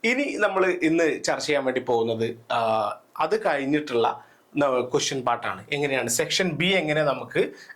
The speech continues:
ആൻസർ ചെയ്യാമെന്നുള്ളതാണ് നോക്കാൻ വേണ്ടി പോകുന്നത്. റെഡി അല്ലേ?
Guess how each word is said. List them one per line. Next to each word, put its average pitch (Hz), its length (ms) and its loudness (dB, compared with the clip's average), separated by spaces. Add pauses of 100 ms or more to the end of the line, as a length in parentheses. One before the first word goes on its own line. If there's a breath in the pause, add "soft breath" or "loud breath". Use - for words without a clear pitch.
ആൻസർ 196 440 0
ചെയ്യാമെന്നുള്ളതാണ് 135 840 2 (280)
നോക്കാൻ 156 360 4
വേണ്ടി 117 160 -2
പോകുന്നത്. 160 520 0 (460 loud breath)
റെഡി 254 160 2
അല്ലേ? 117 320 0